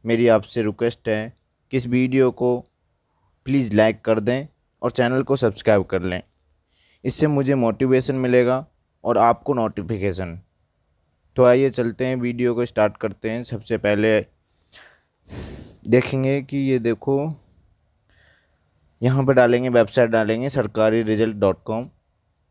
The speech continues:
उससे दोस्तों नीचे जाएंगे, स्क्रॉल को नीचे करेंगे, यहाँ ये देखेंगे एमपी स्टाफ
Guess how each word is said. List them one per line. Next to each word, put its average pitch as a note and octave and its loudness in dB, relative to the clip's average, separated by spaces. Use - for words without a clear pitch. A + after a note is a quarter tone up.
उससे - 0
दोस्तों C#3 -2
नीचे B2 0
जाएंगे, A#2 0
स्क्रॉल G2+ -4
को G#2+ -12
नीचे G#2 -6
करेंगे, G2+ -6
यहाँ B2+ 2
ये A#2+ 2
देखेंगे F2+ -4
एमपी C#3 2
स्टाफ B2 2